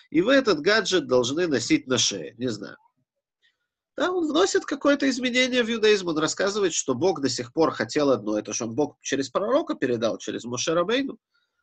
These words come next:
Вот теперь Бог хочет что-то другое. Теперь пойдём на север. Теперь какой-то другой план работы.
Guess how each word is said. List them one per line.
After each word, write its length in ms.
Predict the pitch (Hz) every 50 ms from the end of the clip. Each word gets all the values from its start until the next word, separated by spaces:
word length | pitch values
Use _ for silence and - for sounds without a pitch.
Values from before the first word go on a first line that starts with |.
| _ _ _ _ _ _ _
Вот 300 | 131 147 226 294 285 -
теперь 460 | - - 226 - - 247 277 302 277
Бог 260 | 214 202 240 247 247
хочет 320 | - - 240 233 - 240 220
что-то 360 | - - - 226 226 233 233
другое. 440 | 220 240 233 220 208 214 214 208 196
Теперь 300 | - - 127 170 190 190
пойдём 320 | - 196 156 156 185 185
на 100 | 185 180
север. 400 | - - - 143 135 123 120 113 -
Теперь 280 | - 104 - 170 175 -
какой-то 300 | 180 165 - 175 147 127
другой 420 | 131 160 190 160 139 139 135 131
план 380 | - 131 123 113 110 113 117 - _ _ _
работы. 500 | - 123 127 120 110 117 110 107 - _